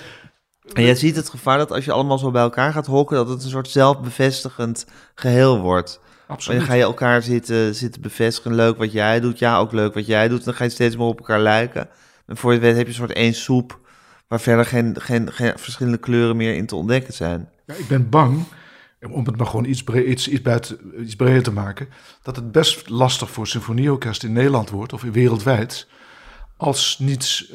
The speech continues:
Speaker 2: eh, als niet een orkest zich artistiek gezien kan profileren. Want als, als orkesten op elkaar gaan lijken,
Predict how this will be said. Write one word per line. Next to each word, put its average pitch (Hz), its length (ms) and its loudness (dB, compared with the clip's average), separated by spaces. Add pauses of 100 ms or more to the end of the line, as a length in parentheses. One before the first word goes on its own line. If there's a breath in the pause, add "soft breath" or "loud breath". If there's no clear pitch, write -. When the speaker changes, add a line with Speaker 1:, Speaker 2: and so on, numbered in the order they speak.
Speaker 2:
eh, 120 200 -4
als 123 240 -4
niet 139 160 -2
een 127 120 -6
orkest 117 320 -2
zich 98 340 -4
artistiek 127 440 -4
gezien 127 260 -2
kan 120 160 -2
profileren. 120 680 -2
Want - 180 -16
als, 101 180 -6
als 131 140 -6
orkesten 135 320 -2
op 117 80 -6
elkaar 120 260 -8
gaan 110 180 -2
lijken, 151 480 0